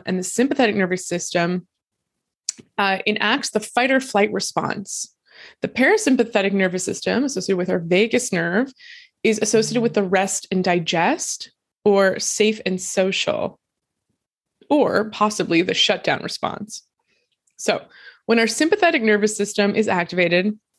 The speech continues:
it, it, it's, uh, requires the amygdala to get activated. We get a rush of adrenaline, which is more of a fast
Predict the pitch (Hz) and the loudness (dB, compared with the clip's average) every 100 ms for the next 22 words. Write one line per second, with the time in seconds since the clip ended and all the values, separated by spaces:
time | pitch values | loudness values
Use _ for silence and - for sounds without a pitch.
0 | - 196 190 - 196 175 - - 196 185 | 0 2 2 0 0 0 -10 -6 -4 -4
1 | - - 190 180 180 185 196 202 214 247 | -8 -4 0 2 0 -2 0 2 2 2
2 | 240 233 175 165 160 180 208 185 170 170 | 4 4 2 0 0 0 0 0 -4 -2
3 | 175 175 196 - - - - 202 226 190 | 0 2 0 -4 -20 -18 -6 0 2 2
4 | 196 226 - 262 214 208 214 208 208 202 | 2 2 0 -2 0 2 4 4 4 2
5 | 202 208 214 - - _ _ - 185 175 | 2 0 -4 -18 -20 _ _ -8 -4 -2
6 | 190 185 180 - - 180 214 262 - - | 0 0 -2 -6 -2 0 0 -2 -6 -8
7 | - | -14